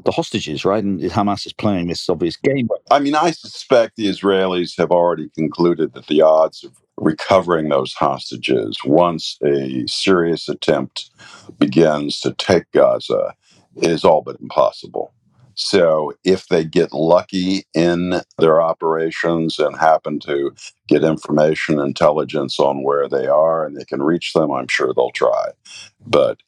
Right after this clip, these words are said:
Speaker 2: if they allow the hostages to take priority, then you're not gonna have any military operation whatsoever.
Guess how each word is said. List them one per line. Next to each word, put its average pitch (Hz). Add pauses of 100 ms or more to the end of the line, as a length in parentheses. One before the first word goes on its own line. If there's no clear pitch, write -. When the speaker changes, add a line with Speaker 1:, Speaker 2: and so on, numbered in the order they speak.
Speaker 2:
if 76
they 73
allow 85
the 82
hostages 80
to 69
take 69
priority, 73 (480)
then 73 (140)
you're 76
not 80
gonna 76
have 73
any 67
military 65
operation 60
whatsoever. -